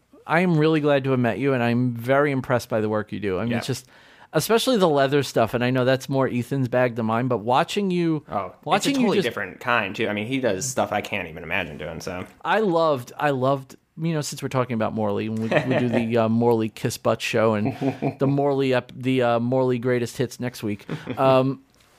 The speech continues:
Speaker 1: the film holster.
Speaker 2: Yeah, yeah, that was awesome.
Speaker 1: I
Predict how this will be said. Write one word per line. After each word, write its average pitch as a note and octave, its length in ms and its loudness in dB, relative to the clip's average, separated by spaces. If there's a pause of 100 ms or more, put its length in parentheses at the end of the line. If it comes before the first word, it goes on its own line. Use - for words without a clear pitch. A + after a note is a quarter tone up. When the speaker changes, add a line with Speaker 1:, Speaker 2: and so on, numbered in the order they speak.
Speaker 1:
the D#3 140 4
film E3+ 360 2
holster. A#2 520 0 (400)
Speaker 2:
Yeah, B2 300 2 (120)
yeah, G#2+ 200 2
that G#2 100 2
was G#2+ 140 -2
awesome. G2+ 260 0
Speaker 1:
I E3 240 4